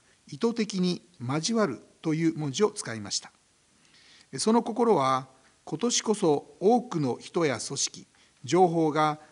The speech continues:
交わる年にしたいと願ったからです。この三年間、コロナで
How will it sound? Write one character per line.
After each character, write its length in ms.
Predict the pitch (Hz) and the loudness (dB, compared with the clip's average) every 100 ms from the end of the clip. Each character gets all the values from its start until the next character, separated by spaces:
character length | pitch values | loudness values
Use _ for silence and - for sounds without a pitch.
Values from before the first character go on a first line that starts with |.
| _ | _
交 320 | 131 160 190 247 | -4 -2 0 0
わ 80 | |
る 120 | 220 - | 0 0
年 260 | 147 - | -4 -4
に 120 | 147 | -4
し 80 | - | -4
た 120 | 139 | -6
い 80 | 123 | -6
と 180 | 123 196 | -4 -4
願 180 | 123 120 | -4 -8
っ 60 | 120 | -8
た 220 | - 180 | -6 -6
か 100 | - | -6
ら 100 | 92 | -10
で 80 | 90 | -12
す。 240 | - - _ _ _ _ _ _ _ _ _ _ _ _ _ - | -14 -16 _ _ _ _ _ _ _ _ _ _ _ _ _ -6
こ 140 | 170 | -2
の 100 | 170 | 0
三 240 | 180 185 | 2 2
年 160 | 185 170 | 0 -2
間、 280 | 127 113 104 _ _ _ _ | -4 -8 -10 _ _ _ _
コ 140 | - 180 | -2 2
ロ 100 | 165 | 2
ナ 120 | 143 | 0
で 340 | 135 135 123 | -2 -4 -6